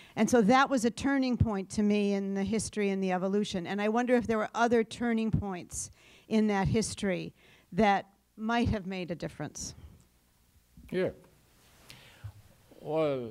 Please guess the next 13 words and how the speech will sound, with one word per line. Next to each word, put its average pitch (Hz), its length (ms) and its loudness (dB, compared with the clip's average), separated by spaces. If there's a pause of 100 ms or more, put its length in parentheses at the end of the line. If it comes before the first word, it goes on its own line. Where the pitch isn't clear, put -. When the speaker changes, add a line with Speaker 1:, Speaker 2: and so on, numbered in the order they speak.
(140)
Speaker 2:
I 165 140 0
think, 190 400 -2
uh, - 20 2
uh, 135 380 0 (720)
Sandinism, 151 840 0
uh, 131 220 -6
is 135 200 -6
a 151 40 -4
permanent 143 480 -2
force 117 500 0
in 117 80 -4
Nicaraguan 113 420 -4
history. - 420 -12